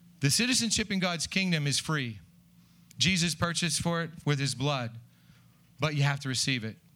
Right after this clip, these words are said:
And, and those of us who are already part of the kingdom have to show those who aren't,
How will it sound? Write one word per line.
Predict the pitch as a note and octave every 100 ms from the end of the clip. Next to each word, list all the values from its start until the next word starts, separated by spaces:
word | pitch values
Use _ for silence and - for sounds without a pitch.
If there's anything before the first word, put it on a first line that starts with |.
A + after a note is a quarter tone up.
| _ _ _ - - -
And, | D3+ D#3
and | D#3
those | D3 E3+ E3+
of | E3+
us | E3
who | D#3+
are | D3
already | D3+ D#3 D3+
part | D3+ D#3
of |
the | D#3
kingdom | D#3+ E3 D3 A#2 A2 - - - - -
have | - C3+ C#3
to | C#3+
show | C#3 - D3
those | D3 C#3+ C#3+
who | D3
aren't, | C#3 C3+ B2 - -